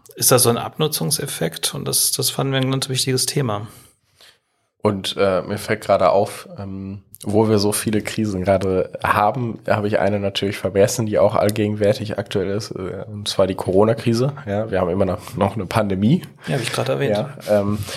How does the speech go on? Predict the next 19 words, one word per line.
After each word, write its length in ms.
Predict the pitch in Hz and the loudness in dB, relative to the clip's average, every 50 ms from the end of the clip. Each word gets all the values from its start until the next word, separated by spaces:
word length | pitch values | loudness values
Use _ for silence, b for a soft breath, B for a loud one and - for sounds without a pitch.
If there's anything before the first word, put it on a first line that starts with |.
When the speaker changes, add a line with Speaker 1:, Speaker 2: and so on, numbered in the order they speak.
| B B B | B B B
Speaker 2:
und, 580 | - - 113 110 107 107 104 104 - - - - _ - | 2 4 4 6 6 4 2 0 -4 -6 -8 -10 _ -2
ähm, 560 | 101 104 101 101 104 104 104 101 101 101 104 - _ _ _ _ _ _ _ _ _ _ _ _ _ _ _ - - _ _ _ | 2 2 2 2 2 -2 -4 -6 -8 -10 -14 -20 _ _ _ _ _ _ _ _ _ _ _ _ _ _ _ -20 -20 _ _ _
ja, 400 | - 117 113 143 175 147 95 - - - - _ _ _ _ | -2 2 4 6 6 4 2 0 -6 -16 -20 _ _ _ _
also 380 | 104 104 101 107 110 110 90 87 B B B B B B B B B B - _ - - _ _ _ _ _ _ _ _ _ _ _ _ | 2 2 2 2 -2 -4 -4 -8 B B B B B B B B B B -18 _ -20 -20 _ _ _ _ _ _ _ _ _ _ _ _
die, 280 | _ - 101 110 110 110 | _ -6 -4 -2 -2 -2
die 140 | 104 113 110 | -2 -4 -4
Problematik, 880 | 107 - - - 113 110 113 110 104 104 104 110 139 143 - 123 - - | -6 -6 -6 -4 0 2 4 4 6 6 6 4 4 2 -2 -6 -6 -4
die 80 | 107 | 0
hinter 380 | 101 - 113 113 107 - 107 92 | 2 2 2 2 0 -4 -4 -2
so 340 | 87 90 92 92 92 90 73 | -2 -2 0 0 0 0 0
überlappenden 800 | - 101 107 110 107 101 101 104 - - 104 98 92 90 90 - | -2 0 2 4 4 6 4 4 2 0 -4 -4 -4 -4 -4 -6
Krisen 380 | - - 107 104 92 98 92 | -4 -2 -2 0 0 0 2
steckt, 440 | 85 - - - 101 - - - - | 2 2 2 2 2 2 -2 -8 -6
meiner 300 | 78 82 82 82 85 80 | -2 0 0 0 0 -2
Meinung 340 | 82 80 80 85 87 85 85 | -2 -2 -2 -2 -2 -2 -2
nach, 280 | 82 80 82 85 - | -2 -2 -2 -4 -6
ist, 300 | - - 85 - - - | -8 -6 -6 -6 -2 0
dass, 380 | 92 87 87 - - - - - - | 0 0 0 0 -2 -2 -4 -4 -6
ähm, 640 | 92 90 90 87 87 87 87 90 90 87 90 87 | -8 -6 -6 -6 -6 -6 -6 -6 -6 -8 -10 -12